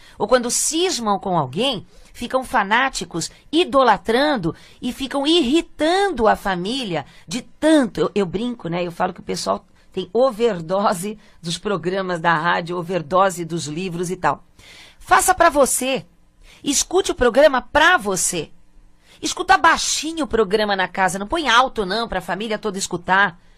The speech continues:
sabe? Isso aí é força barra e ninguém pode fazer aquilo que não está pronto pra fazer.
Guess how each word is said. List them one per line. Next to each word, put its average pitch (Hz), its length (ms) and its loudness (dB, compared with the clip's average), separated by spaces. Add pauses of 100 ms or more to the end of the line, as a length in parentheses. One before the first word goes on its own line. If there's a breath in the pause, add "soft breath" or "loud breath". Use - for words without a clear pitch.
(140 soft breath)
sabe? 262 480 2 (180 loud breath)
Isso 311 160 -2
aí 277 80 0
é 294 80 0
força 294 440 -2
barra 220 540 2 (220 loud breath)
e 233 160 -2
ninguém 254 840 -2 (180)
pode 202 520 4 (100)
fazer 185 680 -2 (260 soft breath)
aquilo 220 480 -2
que 240 120 -8
não 240 140 -2
está 277 240 -2
pronto 247 400 0
pra 180 160 -2
fazer. 151 380 -4